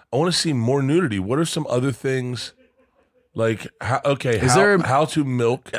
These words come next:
Speaker 2: I was gonna say, can you do a, a prostate milking?
Speaker 1: Prostate milking.
Speaker 2: Yeah.
Speaker 1: This is insane. This is a cheat code.
Speaker 2: So YouTube allows
Speaker 1: Imagine if you're fucking twelve years old.
Speaker 2: Imagine if you milk me,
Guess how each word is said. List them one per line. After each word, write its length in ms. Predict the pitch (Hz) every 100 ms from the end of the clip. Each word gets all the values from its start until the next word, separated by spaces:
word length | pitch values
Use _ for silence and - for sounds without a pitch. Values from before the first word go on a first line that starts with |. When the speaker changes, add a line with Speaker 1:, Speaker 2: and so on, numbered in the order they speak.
| -
Speaker 2:
I 100 | 131
was 100 | 151
gonna 120 | 170
say, 180 | 147 151 -
can 140 | 156
you 140 | 165 190
do 260 | 139 156 139
a, 60 | - _ - _ _ -
a 100 | 95
prostate 760 | 82 - - 90 104 - 123 117
milking? 680 | 123 123 - 123 120 120 120
Speaker 1:
Prostate 460 | - 117 - 101
milking. 420 | 90 92 95 90 73 _ _
Speaker 2:
Yeah. 300 | - 101 85 73 _ _ _ 123
Speaker 1:
This 200 | 160 160
is 120 | 131
insane. 560 | 131 - 165 135 87 82 -
This 160 | 151
is 100 | 139
a 60 | 139
cheat 300 | 117 180 180
code. 100 | 117
Speaker 2:
So 80 | 120
YouTube 520 | 107 120 143 123 107
allows 160 | 98 120
Speaker 1:
Imagine 340 | 123 160 165 165
if 120 | 131
you're 140 | 131
fucking 460 | 120 - 117 123 113
twelve 300 | - 117 127
years 180 | 139 120
old. 280 | 110 104 101
Speaker 2:
Imagine 340 | 117 139 160
if 120 | 156 131
you 120 | 123
milk 340 | 117 123 135
me, 340 | 113 95 92